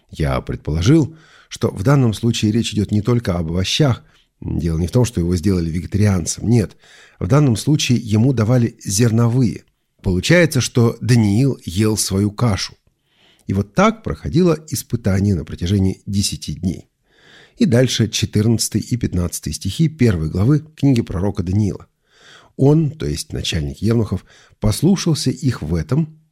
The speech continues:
и испытывал их десять дней. По истечении же десяти дней лица их оказались красивее, и телом они были полнее всех тех отроков, которые питались царскими яствами. То есть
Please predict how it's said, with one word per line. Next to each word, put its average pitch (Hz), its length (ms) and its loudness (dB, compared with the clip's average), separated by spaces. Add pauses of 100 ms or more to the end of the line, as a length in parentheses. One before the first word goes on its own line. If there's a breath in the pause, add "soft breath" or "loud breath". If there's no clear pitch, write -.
(120)
и 196 240 0
испытывал 127 680 2
их 139 220 -2
десять 95 640 -4
дней. 87 400 -2 (600 soft breath)
По 104 140 2
истечении 80 540 0
же 76 140 -2
десяти 90 400 -4
дней 151 400 2 (340 loud breath)
лица 196 460 2
их - 320 -2
оказались 131 600 0
красивее, 127 920 0
и 127 160 2
телом 175 540 4
они 95 180 2
были 90 220 0
полнее 117 720 2
всех - 320 -4
тех - 360 -10
отроков, 196 560 0 (120)
которые 180 420 2
питались 110 640 0
царскими 90 580 -2
яствами. 87 540 -4 (880 loud breath)
То 170 140 4
есть - 320 2